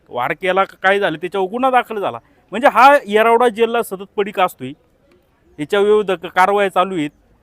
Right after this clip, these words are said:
तरी पण याला काही को-, कायद्याचा धाक नाहीये.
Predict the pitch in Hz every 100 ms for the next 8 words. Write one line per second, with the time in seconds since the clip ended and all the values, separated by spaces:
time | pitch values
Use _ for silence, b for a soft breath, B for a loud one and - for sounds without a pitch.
0 | _ _ - 202 208 214 208 208 202 208
1 | 208 202 196 190 185 196 175 208 _ _
2 | _ _ _ _ _ _ _ _ 208 277
3 | 240 165